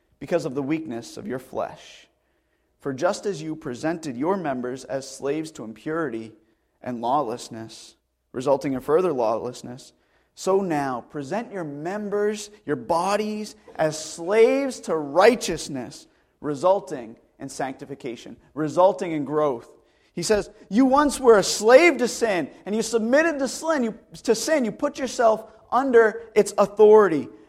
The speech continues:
And now you have been freed so that you can put yourself under Christ's authority.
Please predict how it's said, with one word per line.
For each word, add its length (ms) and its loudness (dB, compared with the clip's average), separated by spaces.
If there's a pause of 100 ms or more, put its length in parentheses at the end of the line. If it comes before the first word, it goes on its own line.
And 180 0
now 520 0 (100)
you 160 2
have 120 4
been 160 4
freed 580 0
so 140 -8
that 180 4
you 80 -10
can 100 -6
put 240 -4
yourself 380 -2
under 260 2
Christ's 760 -2
authority. 600 -4